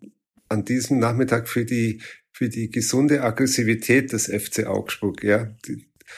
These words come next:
sie haben sie den, den Münchnern schon teilweise den Schneid abgekauft, obwohl das der Thomas Müller dann ja nicht so gesehen hat. Aber, äh, jeder Ballkontakt hat, hat dem Bayern wehgetan und so wollen die einfach auch nicht Fußball spielen, ja.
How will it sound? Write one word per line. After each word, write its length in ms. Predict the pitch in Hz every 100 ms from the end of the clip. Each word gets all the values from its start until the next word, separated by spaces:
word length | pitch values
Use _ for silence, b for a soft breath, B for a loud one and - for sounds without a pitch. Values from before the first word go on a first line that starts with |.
| B
sie 120 | - 120
haben 120 | 120
sie 300 | 113 107 - _ _ _ 113
den, 380 | 113 113 113 110
den 180 | 110
Münchnern 400 | 107 135 120 127
schon 200 | 110 127
teilweise 480 | - 117 127 135 131
den 180 | 117 107
Schneid 460 | - 107 104 131 -
abgekauft, 720 | 127 131 147 - 127 127 -
obwohl 220 | 113 107
das 160 | 110 113
der 120 | 120
Thomas 380 | 113 113 113 110
Müller 260 | 113 131 123
dann 200 | 117 120
ja 220 | 120 113
nicht 240 | 123 135
so 160 | - 135
gesehen 460 | 123 113 127 131
hat. 180 | 123 120 B B B B _ _
Aber, 800 | 104 113 113 117 113 117 113 113
äh, 40 |
jeder 280 | 107 120 139
Ballkontakt 1000 | - 107 120 135 135 123 123 - - -
hat, 500 | 120 - - - - _ _ _
hat 340 | 127 123 -
dem 200 | 127 110
Bayern 600 | 101 107 127 135 127 - - _
wehgetan 760 | 104 147 170 107 - 107 104
und 180 | 110 110
so 400 | - 123 131 127 -
wollen 240 | 104 127
die 140 | 131 117
einfach 240 | 117 135
auch 80 | 123
nicht 180 | 117 -
Fußball 460 | 156 156 - 113
spielen, 460 | 107 - 98 95 95
ja. 260 | 107 123